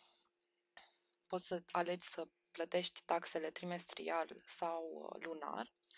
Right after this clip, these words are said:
Eu sugerez, uh, și mai majoritatea sugerează trimestrial, este mult mai ușor, nu stai în fiecare lună să intri și să-ți declari, uh, uh, facturile. Odată la trei luni, uh, introduci, uh,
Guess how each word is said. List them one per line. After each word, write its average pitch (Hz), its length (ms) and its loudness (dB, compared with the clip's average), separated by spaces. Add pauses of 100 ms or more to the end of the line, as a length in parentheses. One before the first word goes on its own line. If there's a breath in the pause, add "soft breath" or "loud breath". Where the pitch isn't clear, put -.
(600 loud breath)
Eu 190 120 -2
sugerez, 175 580 4
uh, 160 320 -4
și - 260 -2
mai 160 340 -8
majoritatea 156 560 -2
sugerează 156 500 -4
trimestrial, 160 720 -4
este - 200 -8
mult 160 180 -8
mai 160 100 -6
ușor, 185 580 2
nu 170 180 -8
stai 156 340 -4
în 156 80 -10
fiecare 156 420 -4
lună 156 280 -10
să 156 520 -8
intri 160 380 -12
și 156 120 -8
să-ți 156 220 -6
declari, 80 640 -6
uh, - 240 -12 (1300 loud breath)
uh, - 120 -10
facturile. 226 720 -4 (1000 loud breath)
Odată 180 720 2
la 170 200 2
trei 180 360 4
luni, 170 600 -6
uh, 160 500 -8
introduci, 165 1200 -2
uh, 151 420 -8